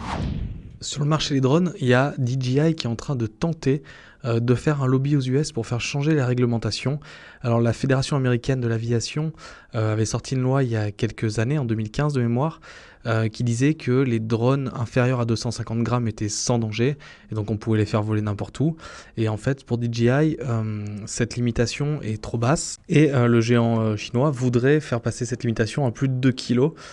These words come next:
Euh, selon eux, en fait, la, la F A avait pris une décision trop rapide, euh, en seulement trois jours, parce que c'était à l'époque où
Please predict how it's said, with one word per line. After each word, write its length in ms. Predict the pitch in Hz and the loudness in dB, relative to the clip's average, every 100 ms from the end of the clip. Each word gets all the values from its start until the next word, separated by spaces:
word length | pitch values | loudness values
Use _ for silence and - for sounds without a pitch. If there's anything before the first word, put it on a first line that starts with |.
| - - - | -20 -20 -4
Euh, 240 | 117 113 110 | -2 0 0
selon 440 | - 135 127 135 | 2 2 4 2
eux, 60 | 165 | 0
en 120 | 117 | -2
fait, 320 | - 151 - | -2 -2 0
la, 340 | 117 113 117 | -4 -2 -4
la 200 | 120 117 | -2 0
F 120 | 113 131 | 0 0
A 120 | 151 | 0
avait 180 | 123 110 | 0 -2
pris 160 | 127 | -2
une 40 | 120 | -2
décision 300 | 113 - 120 | 0 -2 -2
trop 200 | - 123 | -2 -2
rapide, 400 | 117 147 143 120 - - - - | -2 0 -2 -4 -12 -20 -20 -6
euh, 480 | 113 110 107 107 107 104 | -2 -2 -2 0 -2 -2
en 220 | 107 107 | -4 0
seulement 260 | 113 113 | 2 2
trois 300 | 113 - 123 | 2 0 2
jours, 420 | 113 135 165 143 127 - | 2 2 2 0 -4 -6
parce 180 | 117 - | -6 -4
que 300 | - 135 143 | 2 4 4
c'était 260 | 127 - | 0 -2
à 40 | 117 | -2
l'époque 420 | 113 131 131 - | 0 0 0 0
où 160 | 127 | 0